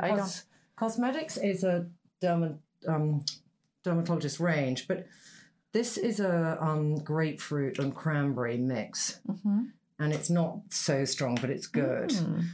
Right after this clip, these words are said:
Speaker 2: Um, and you can just smell it a bit. But it works well.
Speaker 1: Yeah.
Speaker 2: And what I usually do with this one, I think there's an application I use on enzyme masks which works for me,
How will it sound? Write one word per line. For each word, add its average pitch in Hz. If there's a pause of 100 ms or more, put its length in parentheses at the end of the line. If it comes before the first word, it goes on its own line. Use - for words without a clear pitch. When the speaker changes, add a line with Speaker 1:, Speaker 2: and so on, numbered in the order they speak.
(180)
Speaker 2:
Um, 135
and 131
you 127
can -
just -
smell 156
it 147
a -
bit. - (1700)
But 190
it 190
works 190
well. 151
Speaker 1:
Yeah. 214
Speaker 2:
And 156
what 180
I 202
usually 185
do 151 (360)
with 160
this 170
one, 147
I 170
think 185
there's 196
an 202
application 175
I 156
use 151
on 151 (100)
enzyme 147
masks 143
which - (360)
works 170
for 147
me, 127